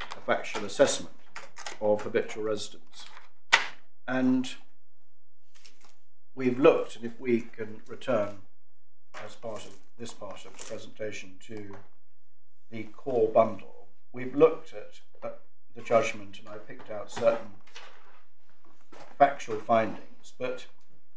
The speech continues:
paragraph fifty-one is,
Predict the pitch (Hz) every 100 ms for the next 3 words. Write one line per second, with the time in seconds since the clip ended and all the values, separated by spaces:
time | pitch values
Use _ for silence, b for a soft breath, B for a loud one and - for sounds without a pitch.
0 | - - - - - - - - - -
1 | - - - - - - - - - 165
2 | 165 147 131 - 139 - 127 127 120 113
3 | 110 104 -